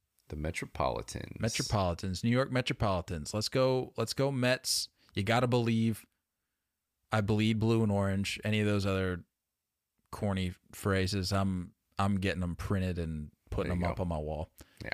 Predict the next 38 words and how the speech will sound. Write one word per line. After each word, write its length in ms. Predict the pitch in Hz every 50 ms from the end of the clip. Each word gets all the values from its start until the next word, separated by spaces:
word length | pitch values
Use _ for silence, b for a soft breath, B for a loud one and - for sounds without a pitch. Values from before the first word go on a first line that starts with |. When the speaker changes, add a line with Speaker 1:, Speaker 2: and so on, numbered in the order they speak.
| B B
Speaker 2:
Uh, 220 | B 117 117 120 120
Brandon 320 | 113 120 143 170 180 180 165
Nimmo, 280 | 190 196 175 143 127 -
eight 200 | 143 156 170 151
years, 300 | 160 170 170 165 156 127
hundred 240 | 135 - 180 175 135
sixty-two 440 | - - 180 143 160 147 - 170 165
million 260 | 160 156 160 160 143
dollar 280 | 139 139 139 143 143
deal 460 | 131 117 110 135 165 175 170 139 120 104
to 120 | - 135
return 840 | 139 127 - - - 127 147 185 202 208 202 190 170 151 127 120 107
to 120 | - - 101
the 60 | 95
Mets, 520 | 92 92 92 95 - - - - - - - _ _ _
which, 480 | - 123 165 190 - - - - - - -
I 80 | 156 190
didn't 120 | 233 226
know 120 | 226 233 220
this, 160 | 156 113 98
second 340 | - - 175 180 - 202 - -
richest 540 | 151 165 160 - 170 165 - - - - - _ _ _ _ _ _ _ _ _ -
by 220 | 117 120 123 127
total 240 | 120 - 147 147 143
value 280 | 127 123 127 135 131 104
in 80 | 98
Mets 160 | 104 107 -
history. 420 | - 120 - - - 78 73 - _ _ _ _ _ _ _ _ _ _ _ _ _ _ _ _ _ _ _ _ _ _ _ _ _ _ _ _ _ _ _ - -
Speaker 1:
Really? 360 | - - - 87 - - - - _ _ _ _ _ _ _ _ _ _ _ _ _ _ _ _ _ _ _ _ _ _ _ - -
What 120 | 107 135
was 100 | 175 127
Speaker 2:
Yep, 100 | 107 127
Speaker 1:
it? 40 | -
Speaker 2:
behind 180 | 104 101 110 110
Speaker 1:
One 180 | 113 107 104 104
eighty? 580 | 104 104 104 104 107 107 104 104 104 107 98 - _ _ _ _ _ _ _ _ _ _ _ _ _ _ _ _ -
Speaker 2:
One 340 | 107 110 117 117 117 117 113
sixty-two. 540 | - - 120 - - 104 - 104 95 90